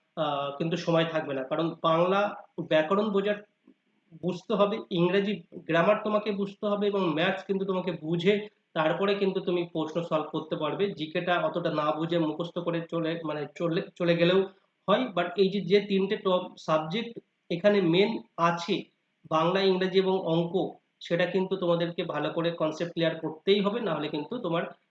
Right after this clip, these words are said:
আহ, প্রশ্নের উত্তর কিন্তু করতে পারবে না। সুতরাং তোমরা ভিডিও ডেসক্রিপশন ফলো করে আমাদের কোর্সে কিন্তু যুক্ত হয়ে যেতে পারো। এই লিমিটেড পিরিয়ড অফারটা কিন্তু বেশি দিন থাকবে না। ওকে, তো চলো, এইভাবে যদি আমরা দেখি, তাহলে আমাদেরকে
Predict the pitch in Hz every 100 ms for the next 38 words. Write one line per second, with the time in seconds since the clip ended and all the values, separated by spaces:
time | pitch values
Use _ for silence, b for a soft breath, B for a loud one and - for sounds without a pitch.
0 | - 143 139 135 - _ _ _ _ _
1 | 202 202 247 220 185 208 170 175 165 160
2 | - 165 151 143 143 - - 170 214 220
3 | - _ - 165 185 165 170 165 160 190
4 | - 196 170 170 202 190 180 175 170 165
5 | 175 180 170 160 190 190 190 202 254 262
6 | - 180 180 170 190 202 202 190 190 170
7 | 175 175 185 202 180 165 170 175 139 135
8 | 135 - _ - - 247 247 _ _ _
9 | - 175 214 156 - 202 240 233 254 233
10 | 220 226 220 170 175 170 175 - 180 180
11 | 185 185 196 190 202